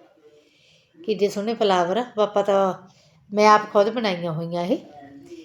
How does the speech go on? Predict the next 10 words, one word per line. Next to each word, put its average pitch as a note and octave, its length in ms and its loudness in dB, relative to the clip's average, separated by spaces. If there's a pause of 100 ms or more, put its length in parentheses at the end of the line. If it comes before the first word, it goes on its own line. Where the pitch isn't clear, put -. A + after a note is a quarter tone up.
(140)
ਕਾਫੀ B3+ 240 2
ਪੁਰਾਣੀਆਂ B3 540 2
ਇਹ G3 120 2
ਆ, G3+ 60 6
ਦਸ G#3 280 2
ਬਾਰਾਂ A3 240 4
ਸਾਲ G#3 220 2
ਤੋਂ A3 140 -2
ਪੁਰਾਣੀਆਂ G3 500 0
ਇਹ। C4 140 2